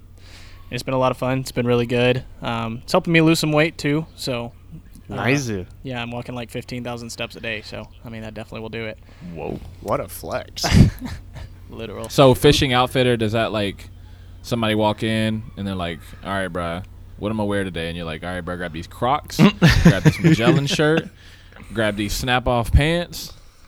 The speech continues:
Speaker 4: I got you a Abu Garcia pole." You give them the whole fit, or what's up? What do you do?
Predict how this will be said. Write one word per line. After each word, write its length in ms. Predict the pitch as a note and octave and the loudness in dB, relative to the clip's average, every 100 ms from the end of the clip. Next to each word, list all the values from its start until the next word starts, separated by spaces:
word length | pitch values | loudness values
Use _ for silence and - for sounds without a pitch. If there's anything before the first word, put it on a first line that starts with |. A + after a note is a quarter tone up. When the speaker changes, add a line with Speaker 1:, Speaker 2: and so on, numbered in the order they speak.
| - | -16
Speaker 4:
I 140 | - G#2+ | -6 -2
got 260 | A2 G#2 A#2 | 0 0 0
you 160 | G#2+ | 2
a 200 | G2 F#2 - | 0 -2 0
Abu 300 | A2 A2+ A2+ | 0 2 2
Garcia 480 | A2+ G#2+ - A#2+ G#2+ | 2 0 0 0 2
pole." 480 | C#3 D3 D#3+ E3+ - _ - | 2 2 0 -2 -10 _ -6
You 100 | A2+ | 0
give 140 | B2 | 0
them 60 | A2+ | 0
the 80 | |
whole 180 | A2+ A#2 | 0 -2
fit, 420 | G#2 D3+ E3+ - - | -2 0 0 -2 -10
or 80 | G2+ | -6
what's 200 | G2+ G2+ | -4 -4
up? 180 | G2 - | -4 -4
What 100 | G2+ | -4
do 40 | G2+ | -4
you 60 | |
do? 260 | F#2+ E2+ | -4 -6